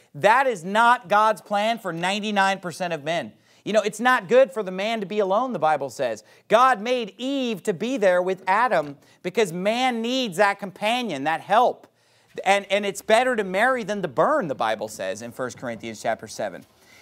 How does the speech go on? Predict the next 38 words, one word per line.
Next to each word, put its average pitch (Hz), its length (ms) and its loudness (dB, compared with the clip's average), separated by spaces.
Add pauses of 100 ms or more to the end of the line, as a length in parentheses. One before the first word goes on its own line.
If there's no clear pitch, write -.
(100)
And 202 180 -2
so 269 100 4
the 214 120 0
Bible 262 320 2
clearly 277 340 -4
teaches 240 360 -8
that 190 120 -2
we 220 100 -6
should 208 160 -10
be 202 60 -6
married. 254 320 2
And 226 220 -2
as 220 200 2
a 214 60 -2
pastor 339 600 0
of 311 100 4
a 247 60 -10
church, 240 720 -2 (440)
we 175 100 -4
must 160 300 0
be 120 100 -6
married. 90 360 -8 (680)
The 156 80 0
bishop, 285 600 2
the 170 100 -6
Bible 165 360 2
says, 147 440 2 (300)
must 190 600 2
be 277 200 -2
blameless, 220 880 0 (340)
the 151 240 4
husband 277 760 2
of 185 180 2
one 254 300 2
wife, 214 260 6 (300)
having 330 580 2
faithful 330 560 0
children 285 720 2